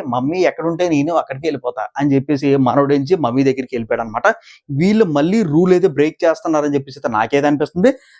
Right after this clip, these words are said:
నిన్న నాగార్జున సార్ గారు ఏమన్నారంటే, "రూల్ బ్రేక్ చేయొద్దు, ఎవరు ఫుడ్ వాళ్ళే తినండి" అని చెప్పినా సరే మన వాళ్ళు ఏంటంటే రూల్ అయితే బ్రేక్,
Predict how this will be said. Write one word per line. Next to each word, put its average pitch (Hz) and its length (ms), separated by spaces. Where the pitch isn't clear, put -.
నిన్న 170 160
నాగార్జున 175 640
సార్ 175 260
గారు 165 140
ఏమన్నారంటే, 147 540
"రూల్ 185 260
బ్రేక్ 160 280
చేయొద్దు, 165 320
ఎవరు 156 360
ఫుడ్ 160 220
వాళ్ళే 151 320
తినండి" 147 320
అని 147 120
చెప్పినా 135 260
సరే 135 220
మన 123 180
వాళ్ళు 127 160
ఏంటంటే 131 260
రూల్ 127 220
అయితే 160 200
బ్రేక్, 123 320